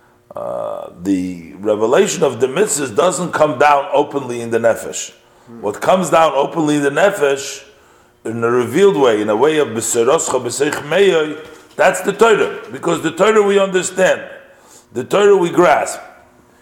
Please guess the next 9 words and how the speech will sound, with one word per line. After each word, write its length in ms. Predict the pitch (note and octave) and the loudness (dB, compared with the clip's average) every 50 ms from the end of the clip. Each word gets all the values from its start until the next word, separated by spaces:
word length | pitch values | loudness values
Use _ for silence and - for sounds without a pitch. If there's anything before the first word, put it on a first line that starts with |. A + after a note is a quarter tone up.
| _ _ _ _ _ _ - | _ _ _ _ _ _ -4
The 120 | A#2 C3+ | -2 -2
Torah 920 | - - - F3+ A3+ A#3+ A#3+ G#3 F#3 F3 F3 E3 D#3+ E3 - - - - - - | -2 2 2 4 4 4 4 4 2 2 2 2 0 -2 -4 -12 -16 -18 -14 -8
is 200 | C#3+ C#3+ C#3+ A2+ | -6 -6 -4 -2
the 120 | A#2 D3 | 2 2
limitation, 1120 | D3 D3 D3 D3+ D#3 D3+ D3+ D3+ - - D#3+ F#3+ G#3+ C4+ A3+ - - - - B2 A#2 A2+ | 4 6 6 4 4 2 -2 -4 -4 0 0 2 2 2 0 -4 -6 -6 -8 -10 -10 -8
the 120 | G#2 A#2 A2+ | -8 -8 -8
Torah 440 | - - D3+ F#3 G3 F#3 F3 D#3 C#3+ | -4 -2 2 2 2 2 0 -2 -2
is 320 | C3+ C3 C3 B2 A2 G#2 | -4 -4 -4 -6 -8 -8
the 460 | A2+ A#2+ A#2 A2+ A2+ A2 G#2+ G#2 F2+ | -6 -4 -4 -4 -4 -6 -8 -10 -14